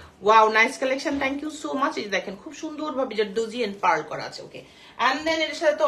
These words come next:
অবশ্যই ফ্রেঞ্চ শিফনের দোপাট্টা, and এর দোপাট্টাটা দেখি, হুম, খুবই সুন্দর আপু, এটা অর্গানজার মধ্যে ফ্লোরাল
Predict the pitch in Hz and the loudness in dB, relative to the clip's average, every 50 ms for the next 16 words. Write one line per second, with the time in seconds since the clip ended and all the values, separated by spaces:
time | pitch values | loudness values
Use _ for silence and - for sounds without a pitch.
0 | 262 240 - 294 302 - - - - 349 330 349 359 392 370 370 320 320 311 - | 0 0 -2 -4 -6 -8 -10 -10 -6 -4 -4 -2 -2 -2 0 2 2 2 2 -2
1 | - 370 - 320 311 311 302 294 285 294 302 302 302 - - 311 320 320 311 311 | -10 -10 -8 -4 -2 -2 -2 -2 -2 2 2 0 0 2 2 2 4 4 2 0
2 | - - - - - - - - 208 226 240 262 277 285 302 302 285 277 269 240 | -6 -14 -20 -20 -20 -14 -6 -2 2 2 4 4 4 4 4 2 2 0 -2 -2
3 | 226 254 254 262 240 - - - 233 214 202 185 - - - - - 277 302 392 | -6 -4 -2 -2 -2 -2 -2 -6 -6 -6 -6 -8 -8 -12 -18 -16 -14 -12 -12 -10
4 | 381 - - - - - - 339 339 339 349 359 370 392 370 - 349 311 277 254 | -10 -12 -14 -16 -18 -14 -8 -4 -4 -4 -4 -4 -4 -4 -6 -6 -6 -6 -6 -2
5 | 233 214 202 190 196 196 196 196 185 185 185 185 185 180 180 175 170 165 165 175 | -2 -2 -2 -2 -4 -6 -4 -4 -4 -2 -4 -6 -6 -6 -10 -10 -12 -12 -14 -16
6 | 180 - - - - - - - 285 277 277 277 285 | -18 -18 -20 -20 -20 -20 -14 -6 0 2 2 4 2